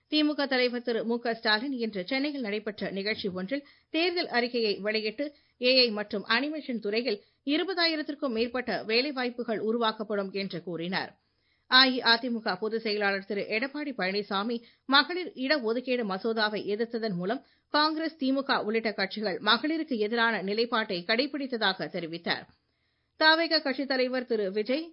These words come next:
திருச்சி கிழக்கு தொகுதிக்குட்பட்ட பகுதிகளில் இன்று நடைபெறும் சாலை பிரச்சார கூட்டங்களில் பங்கேற்கிறார். மகளிர் இடஒதுக்கீடு மசோதா தொடர்பாக நாடு முழுவதும் காங்கிரஸ் கட்சி பெண்களை ஏமாற்றியுள்ளதாக மத்திய நுகர்வோர் விவகாரங்கள், உணவு மற்றும் பொது விநியோகத்துறை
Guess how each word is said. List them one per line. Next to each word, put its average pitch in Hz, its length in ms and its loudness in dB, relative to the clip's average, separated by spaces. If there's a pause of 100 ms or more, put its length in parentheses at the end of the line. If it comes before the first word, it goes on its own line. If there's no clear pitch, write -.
(120)
திருச்சி 349 340 0
கிழக்கு 285 360 0
தொகுதிக்குட்பட்ட 240 800 0
பகுதிகளில் 226 600 0 (280)
இன்று 294 320 2
நடைபெறும் 269 480 2
சாலை 269 340 2
பிரச்சார 233 380 -2
கூட்டங்களில் 214 580 -4
பங்கேற்கிறார். 185 640 -6 (920)
மகளிர் 294 440 4
இடஒதுக்கீடு 247 640 0
மசோதா 220 380 -2
தொடர்பாக 196 600 0
நாடு 233 320 2
முழுவதும் 233 500 -2
காங்கிரஸ் 226 440 -2
கட்சி 202 280 -6
பெண்களை 220 420 -2 (100)
ஏமாற்றியுள்ளதாக 190 920 0 (400)
மத்திய 269 340 4
நுகர்வோர் 277 500 -2
விவகாரங்கள், 220 680 -2 (320)
உணவு 311 380 2
மற்றும் 220 340 -4
பொது 240 280 2
விநியோகத்துறை 214 600 -2